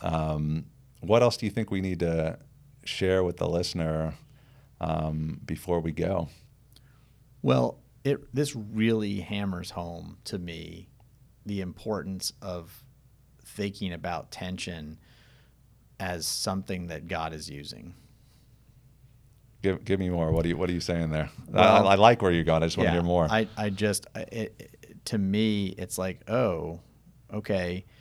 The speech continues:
Speaker 2: you know, there's these layers." And as I said, the, the external tensions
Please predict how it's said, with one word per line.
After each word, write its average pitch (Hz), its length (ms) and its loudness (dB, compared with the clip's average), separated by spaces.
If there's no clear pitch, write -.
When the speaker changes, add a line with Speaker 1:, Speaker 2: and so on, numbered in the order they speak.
Speaker 2:
you 113 100 0
know, 90 240 -2
there's 95 300 -6
these 107 200 -4
layers." 92 680 -4
And 90 160 -8
as 92 160 -4
I 101 120 -2
said, 95 640 0
the, 107 320 -4
the 104 260 -6
external 123 840 -4
tensions - 840 -6